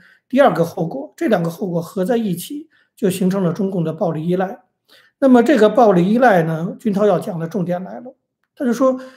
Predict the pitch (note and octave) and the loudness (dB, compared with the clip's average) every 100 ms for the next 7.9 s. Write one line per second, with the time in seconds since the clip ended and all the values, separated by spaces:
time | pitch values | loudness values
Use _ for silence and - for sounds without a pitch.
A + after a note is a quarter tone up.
0 | _ _ _ - G#3 C#4+ E4 A3+ F#3 F#3+ | _ _ _ 4 6 8 6 6 4 4
1 | F3+ - A3+ F3+ A3+ A#3 F3 G3 - _ | 0 0 2 4 4 2 0 -6 -10 _
2 | _ _ - F3 D#3 G3+ F#3 E3 D3+ D#3 | _ _ -4 -2 0 0 2 0 -2 -12
3 | _ - - G3 C4 E4+ G#3+ F3 - D4 | _ -16 -4 0 0 0 0 -2 -6 -10
4 | G#3+ F3 D#3 E3 F#3+ F3+ B3 - _ _ | -4 -4 -2 -4 -2 -2 -4 -12 _ _
5 | _ - C#4 D4 C4 C4 F#3+ - G#3 G#3 | _ -4 0 0 -2 0 0 0 -2 -2
6 | G#3 E3+ C#4 G3+ D#3+ D#3 C#3+ F3+ E3+ E3 | -2 -2 0 0 0 -6 -8 -6 -6 -6
7 | G3+ E3+ D#3 E3 - F#3+ F3 G#3+ F3+ | -6 -8 -8 -8 -10 -10 -8 -8 -10